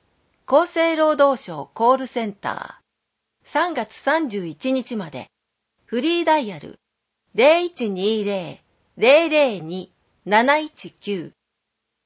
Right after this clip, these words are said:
山口県後期高齢者医療広域連合。電話。零八三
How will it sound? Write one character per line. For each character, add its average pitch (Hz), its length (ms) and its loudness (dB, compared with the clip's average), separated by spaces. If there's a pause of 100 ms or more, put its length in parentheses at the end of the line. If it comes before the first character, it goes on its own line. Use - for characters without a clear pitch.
(140)
山 269 280 0
口 339 240 -6
県 202 240 -6
後 320 280 -2
期 214 160 -12
高 302 280 0
齢 294 200 0
者 262 160 -2
医 262 160 -4
療 175 340 -4
広 285 280 0
域 269 220 -8
連 240 260 -2
合。 139 400 -10 (1120)
電 302 320 0
話。 262 280 -2 (600)
零 277 260 0
八 339 300 -6
三 214 420 -6